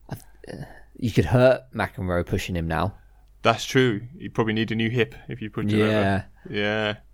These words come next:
Speaker 1: Um, so that would leave pushing Djokovic.
Speaker 2: Mm-hmm.
Speaker 1: I'd say he is the most pushable.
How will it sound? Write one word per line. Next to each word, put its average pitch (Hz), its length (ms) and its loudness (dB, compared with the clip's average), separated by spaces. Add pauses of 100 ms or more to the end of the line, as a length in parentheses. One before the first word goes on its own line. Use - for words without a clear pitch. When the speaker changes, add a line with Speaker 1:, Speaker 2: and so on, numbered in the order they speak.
Speaker 1:
Um, 113 560 4
so - 160 -2
that 135 140 10
would 139 140 2
leave 127 420 4 (120)
pushing 113 600 0 (500)
Djokovic. 98 540 2 (200)
Speaker 2:
Mm-hmm. 113 220 -8 (280)
Speaker 1:
I'd 120 260 4
say 120 380 4
he 117 240 4
is 110 200 2
the 113 140 0
most 107 400 0
pushable. 120 560 4